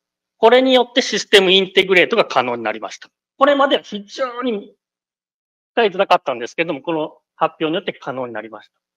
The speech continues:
まあ、ただし注意書きで今落ちてます。ところですね。で、エーアイ動物日記はこれを、えー、導入しましたと。で、こんなプランにしてみました。皆さんどうでしょうか？こっち、あの、メンバーシッ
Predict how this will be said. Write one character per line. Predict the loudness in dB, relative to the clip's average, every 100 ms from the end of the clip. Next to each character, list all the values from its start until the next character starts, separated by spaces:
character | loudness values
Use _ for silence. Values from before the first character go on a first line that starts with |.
| _ _
ま | -10
あ、 |
た | -4
だ | -6
し | -6
注 | -16 -14
意 | -10
書 | -10
き | -10
で | -10
今 | -8 -10
落 | -14
ち | -20
て |
ま | -20 -20
す。 | _ _ _
と | -6
こ | -2 0
ろ |
で | -2
す | -8 -18
ね。 | -20 -20 _ _ _ _
で、 | -14 -14 -16 -20 _
エ | -18
ー | -16
ア |
イ |
動 | -16 -20
物 | _ -10 -8 -8 _ _
日 | -20 0
記 | 0
は | 0
こ | -4
れ | 0
を、 | -2 -2 -10 _ _ _ -10
え | -6 -6 -8 0
ー、 |
導 | 2 2
入 | 0
し | 0
ま | -2
し | -2
た | -10
と。 | -16 -18 -10 -4
で、 | 0
こ | 0
ん | 4
な | 4 2 -8 _ _ _ _ _ _
プ | 4
ラ | 4
ン | 2
に |
し | -4
て | -4
み |
ま | -2 -2
し | -2
た。 | -4 -6 _ _ _ _
皆 | -2 0
さ | 0
ん | 0
ど | 2 4 6 4 0
う | -6
で | -6
し | -6
ょ |
う | -6
か？ | -12 -16 _ -8
こ | -8
っ |
ち、 | -6 -2
あ | 0
の、 | 2 0 -2 -10 _ _ _ _ _ _ _ -10
メ | -4
ン | 2
バ | 0
ー |
シ |
ッ | 0